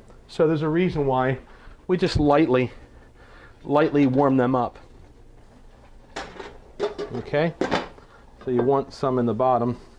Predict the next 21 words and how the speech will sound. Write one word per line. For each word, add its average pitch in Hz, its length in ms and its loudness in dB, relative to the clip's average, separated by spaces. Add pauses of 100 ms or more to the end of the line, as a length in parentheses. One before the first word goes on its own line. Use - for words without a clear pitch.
(840)
for 117 100 -12
the 117 80 -6
nonstick 117 520 -2
process, 110 600 -6
okay? 139 360 -6 (800)
Back 113 220 -10
over 117 160 -4
here 123 160 0
to - 20 -4
the 110 100 -4
drawing 123 360 -4
board. 127 280 0 (380)
Verde 127 300 -4
sauce. 107 460 -8 (1000)
Got 120 160 -4
tortillas 151 500 -2
working 139 300 2
pretty 139 260 -2
good. 156 300 2 (640)
They're 127 80 -4
getting 127 420 0